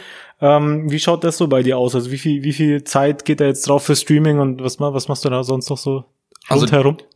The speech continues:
Speaker 2: die Tage an sich sind eigentlich immer relativ unterschiedlich.
Speaker 1: Ja.
Speaker 2: Ähm, ich würd sagen, ich stream pro Woche so zwischen dreißig und vierzig Stunden, also reine
Speaker 1: Okay.
Speaker 2: Zeit zwischen on und off letztendlich. Ähm, eigentlich fast jeden Tag,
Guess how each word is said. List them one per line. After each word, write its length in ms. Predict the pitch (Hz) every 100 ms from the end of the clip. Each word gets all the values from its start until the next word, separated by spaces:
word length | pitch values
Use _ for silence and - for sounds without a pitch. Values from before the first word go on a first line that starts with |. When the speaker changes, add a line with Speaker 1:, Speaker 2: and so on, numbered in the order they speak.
| -
Speaker 2:
die 80 | 120
Tage 460 | - 131 151 175
an 120 | 139 151
sich 220 | 170 165
sind 140 | 170
eigentlich 180 | 107 147
immer 140 | 147
relativ 360 | 139 139 139 135
unterschiedlich. 680 | - 156 147 147 165 - -
Speaker 1:
Ja. 240 | 127 110
Speaker 2:
Ähm, 300 | 110 113 107 - _ _ -
ich 160 | 110
würd 120 | 117 107
sagen, 200 | 117 120
ich 80 |
stream 520 | - - 120 135 127 -
pro 460 | 87 104 123 107
Woche 320 | 113 127 139
so 160 | 127 117
zwischen 560 | - 104 110 - 110 107 _ _ _ _ _ _ _ -
dreißig 580 | 98 98 110 120 127 -
und 240 | 117 110
vierzig 480 | - 131 139 - 117
Stunden, 400 | - 131 160 175
also 240 | 143 101 104
reine 480 | 98 101 104 104 98
Speaker 1:
Okay. 100 | 117
Speaker 2:
Zeit 340 | 127 110 107
zwischen 500 | 104 101 - 98 98 -
on 160 | 104 104
und 140 | 101
off 220 | - 127 -
letztendlich. 640 | 131 117 131 147 147 - -
Ähm, 480 | 101 104 104 104 - _ _ _ _
eigentlich 320 | - 113 127
fast 240 | 117 127 -
jeden 160 | 117
Tag, 400 | 104 117 131 -